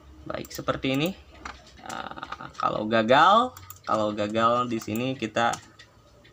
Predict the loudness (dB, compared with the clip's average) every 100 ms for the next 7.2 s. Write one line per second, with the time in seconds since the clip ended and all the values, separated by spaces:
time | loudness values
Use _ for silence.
0 | -6 0 2 0 -4 -12 -10 -8 -6 -6
1 | -8 -12 -20 -16 -16 -16 -18 -20 -20 _
2 | _ _ -20 _ _ -20 -20 _ _ _
3 | -10 -8 -4 -6 -4 -4 0 0 0 2
4 | 0 -2 -10 _ -16 -16 -20 -20 -20 _
5 | -20 -20 -20 -20 -20 -20 -20 -20 _ _
6 | -20 -18 -20 -20 -18 -8 -2 0 0 2
7 | 2